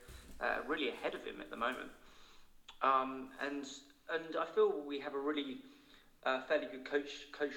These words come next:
relationship. Uh, it's a bit tricky since I moved away from,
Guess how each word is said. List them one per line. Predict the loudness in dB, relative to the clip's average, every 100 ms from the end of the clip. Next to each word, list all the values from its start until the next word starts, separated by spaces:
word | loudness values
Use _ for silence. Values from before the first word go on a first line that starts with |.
| 0
relationship. | 0 0 -4 -4 -4 -4 -14 -20 -20 -20 -10 0
Uh, | 0
it's | 0
a | 2
bit | 2 2
tricky | -4 -2 -2 -2 -4
since | -4 -4 2
I | 2
moved | 2 0 -2 -2
away | 0 2 2 -2 -6
from, | -4 -6